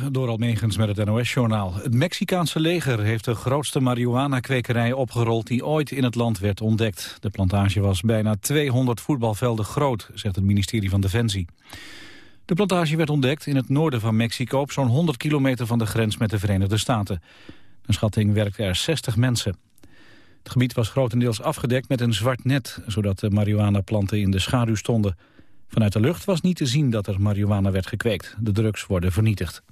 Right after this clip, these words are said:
De F B I onderzoekt of het nieuwsbedrijf van Rupert Murdoch... ook in de Verenigde Staten telefoons heeft afgeluisterd.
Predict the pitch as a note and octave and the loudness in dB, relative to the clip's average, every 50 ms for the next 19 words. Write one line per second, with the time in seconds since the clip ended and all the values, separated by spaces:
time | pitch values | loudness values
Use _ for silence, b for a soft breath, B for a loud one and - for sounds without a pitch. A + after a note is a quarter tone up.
0 | - - - - - - - - - - - - - - B B B B B B | -20 -20 -20 -20 -20 -20 -20 -20 -20 -20 -20 -20 -20 -20 B B B B B B
1 | B B B B B B B B B B B B B B _ - E3 G3 G3 D3+ | B B B B B B B B B B B B B B _ 0 0 2 2 2
2 | D#3 E3 E3 F3+ G#3 A3 G#3+ G#3+ G#3 G3 F3 D3+ G3+ G#3 - - D#3+ C3+ D3 C3+ | 2 2 2 2 2 2 2 2 2 2 2 2 0 0 0 -2 -2 0 0 0
3 | C#3 F#3 G3+ E3+ C#3 - E3 D3 D3+ D#3 C#3+ - - D3+ C#3 B2+ B2+ D#3+ D#3 D3 | 2 2 2 2 0 -2 -2 0 0 0 -2 -2 0 0 0 2 0 0 0 -2
4 | A2+ A2+ C3+ F3 G3 F3+ B2+ B2 C3 D3+ - C3+ C#3+ D3 B2+ - C#3 C3+ B2+ B2+ | -2 0 2 2 2 2 2 2 0 -2 -2 -2 -2 -2 -2 -2 0 0 0 0
5 | A#2 G#2+ C3 C3 A#2+ A2+ G2+ A2 F#2+ - - D3+ E3 F3 E3 E3+ D#3+ - D3 C#3 | 0 0 0 0 0 0 0 -2 -2 -2 -2 -2 -2 0 0 -2 -2 0 0 0
6 | B2 A2+ - C3+ C3+ C3 A#2+ - A#2 A2 G#2 - - C3+ B2+ - - G#2+ A#2 A2+ | 0 0 0 0 0 0 0 0 -2 -2 -2 -4 -4 -4 -4 -2 -2 0 0 0
7 | G#2 G2 F2+ - G#2 F2+ - - | 0 0 -2 -4 -6 -6 -6 -10